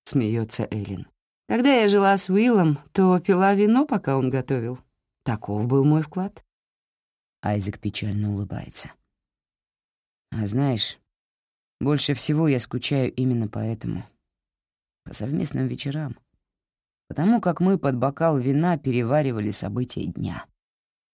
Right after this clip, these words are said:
В таких мелочах и есть вся соль, так ведь? Да. Он смаргивает слезы, и Эллен делает вид, будто не заметила, как брат отвернулся, чтобы утереть их. "Ну, ладно", —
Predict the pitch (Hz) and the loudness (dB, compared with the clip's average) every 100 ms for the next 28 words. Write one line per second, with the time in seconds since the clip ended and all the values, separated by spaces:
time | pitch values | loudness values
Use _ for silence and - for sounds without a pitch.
0 | _ _ _ _ _ _ - 147 147 202 | _ _ _ _ _ _ -10 -8 0 0
1 | 185 190 180 170 190 185 - 175 175 185 | 2 2 2 2 0 -2 0 0 0 0
2 | - - 147 139 - 139 123 - 156 - | -4 -8 -6 -4 -4 -6 -6 -8 -12 -12
3 | 147 - - _ _ _ _ _ _ _ | -18 -20 -20 _ _ _ _ _ _ _
4 | _ _ _ _ _ _ - 76 104 98 | _ _ _ _ _ _ -10 -6 -4 -6
5 | - - _ _ _ _ _ _ _ _ | -10 -16 _ _ _ _ _ _ _ _
6 | _ _ - 107 - 117 107 110 110 110 | _ _ -8 -6 -2 -2 -2 -4 -4 -4
7 | - 127 139 107 101 - _ _ _ _ | -4 -2 -2 -2 -6 -10 _ _ _ _
8 | - 180 233 233 208 175 185 165 156 147 | -2 0 2 2 0 0 0 0 -2 -2
9 | 165 165 143 151 - 156 143 156 175 208 | -2 -2 -4 -4 -2 -2 0 -2 -2 -4
10 | - 107 107 120 110 127 131 120 113 120 | -4 -4 -2 -2 0 0 -2 -4 -6 -4
11 | 123 160 131 110 - 113 117 - 113 - | -2 -2 -4 -8 -6 -6 -6 -8 -10 -10
12 | 127 135 113 - - - _ _ _ _ | -8 -10 -14 -16 -16 -20 _ _ _ _
13 | _ _ _ _ - 240 349 311 311 403 | _ _ _ _ 0 4 6 6 4 2
14 | 147 113 104 | 2 2 0